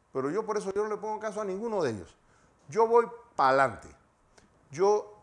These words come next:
no creo en el, el revanchismo. Hay gente que puede ser que no me guste, pero hay gente que la quiero tener a mi lado, porque son gente buena, seria y trabajadora. Y no son necesariamente las personas que más me quieren a mí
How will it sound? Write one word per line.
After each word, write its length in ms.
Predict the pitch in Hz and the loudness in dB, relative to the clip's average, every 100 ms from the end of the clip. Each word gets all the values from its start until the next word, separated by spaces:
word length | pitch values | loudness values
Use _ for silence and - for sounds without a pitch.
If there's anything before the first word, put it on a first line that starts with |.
| - | -16
no 340 | 127 160 170 | -10 -10 -10
creo 480 | - 180 185 196 196 - _ - | -8 -4 -2 -2 -4 -10 _ -8
en 140 | 127 | -6
el, 140 | 127 - | -6 -8
el 180 | 123 117 | -8 -6
revanchismo. 800 | 104 120 113 101 - 131 98 80 _ - - | -6 -4 -6 -8 -10 -10 -12 -18 _ -12 -6
Hay 140 | 139 | -4
gente 400 | 156 165 180 180 _ _ _ _ | -6 -10 -12 -12 _ _ _ _
que 120 | - | -12
puede 180 | 135 180 | -6 -6
ser 180 | 196 180 | -4 -6
que 120 | 190 | -4
no 80 | 196 | -2
me 100 | 208 | -2
guste, 400 | 240 - - 82 _ _ _ _ _ _ | -2 -4 -10 -18 _ _ _ _ _ _
pero 100 | 113 | -8
hay 80 | 120 | -6
gente 220 | 131 156 | -6 -8
que 80 | 127 | -10
la 80 | 107 | -10
quiero 180 | 135 135 | -12 -10
tener 340 | 117 123 139 - | -10 -10 -10 -8
a 120 | 135 | -8
mi 140 | 117 | -4
lado, 360 | 127 139 113 - - _ _ _ _ | 2 4 2 -2 -16 _ _ _ _
porque 200 | 135 131 | -12 -10
son 160 | 160 156 | -10 -10
gente 220 | 160 151 | -8 -8
buena, 520 | 131 143 151 110 82 _ _ | -4 -2 -2 -2 -10 _ _
seria 720 | - - - 175 160 117 90 - _ _ - | -20 -20 -4 0 0 -2 -8 -14 _ _ -16
y 100 | 117 | -8
trabajadora. 680 | 131 117 110 120 139 131 90 - _ _ _ | -4 -4 -2 0 2 0 -2 -12 _ _ _
Y 60 | 170 | -8
no 120 | 208 | -8
son 160 | 233 247 | -6 -6
necesariamente 840 | 247 202 214 220 214 214 214 220 | -6 -6 -2 -2 0 -2 -2 -4
las 140 | 160 | -4
personas 440 | - 151 190 196 - | -8 -8 -6 -8 -8
que 120 | 165 | -8
más 220 | 165 165 | -8 -6
me 120 | 175 | -8
quieren 280 | - 196 180 | -4 -2 -2
a 80 | 101 | -4
mí 180 | 95 | -10